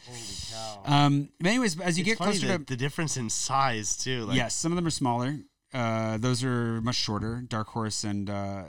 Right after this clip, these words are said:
Speaker 2: the, the covers are also the, the crappy, like, pre-designed covers. Um, so Dark Horse, like, I know exactly how to fix that book.
Speaker 1: Wait, what? <laughs> What did you just say?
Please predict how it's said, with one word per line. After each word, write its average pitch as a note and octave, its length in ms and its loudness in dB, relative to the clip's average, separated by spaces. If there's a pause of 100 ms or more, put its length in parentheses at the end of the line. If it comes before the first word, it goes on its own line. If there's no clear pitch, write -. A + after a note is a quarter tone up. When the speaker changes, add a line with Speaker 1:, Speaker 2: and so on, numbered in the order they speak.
Speaker 2:
the, B2+ 200 -2
the C3 200 0
covers D3+ 400 0
are A#2+ 100 0
also A2+ 220 -2
the, G#2+ 240 -2
the G#2 100 -6
crappy, G#2+ 560 -2
like, G2 240 -6
pre-designed G2+ 600 -4
covers. G#2 640 -6
Um, G#2 460 -10 (440)
so A#2 200 -2 (200)
Dark D3+ 200 4
Horse, E3+ 200 0
like, D3+ 120 2
I - 40 6
know C3+ 100 4
exactly B2+ 340 0
how C3 80 2
to - 60 -2
fix - 260 -4
that G#2+ 180 -2
book. A#2+ 180 0
Speaker 1:
Wait, C3 220 2
what? E3+ 180 2 (100)
<laughs> D3+ 340 -2
What D#3+ 140 -2
did D#3+ 200 4
you D#3 80 6
just - 220 6
say? F3 240 4